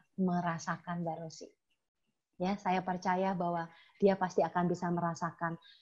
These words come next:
Dan kalau dia baik, dia tidak akan menuntut kita untuk memberikan apa yang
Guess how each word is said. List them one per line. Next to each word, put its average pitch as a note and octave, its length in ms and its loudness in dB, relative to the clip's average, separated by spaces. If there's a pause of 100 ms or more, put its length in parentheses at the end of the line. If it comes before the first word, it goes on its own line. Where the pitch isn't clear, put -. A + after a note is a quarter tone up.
Dan C4 480 6 (240)
kalau E4+ 320 12
dia A3 260 12
baik, E3 380 8 (160)
dia G#3 420 10
tidak A#3 380 4
akan A#3+ 480 0
menuntut G#3+ 800 4 (960)
kita E3+ 640 2
untuk A3+ 560 6
memberikan F#3+ 880 8 (640)
apa G3+ 320 8
yang F3 180 10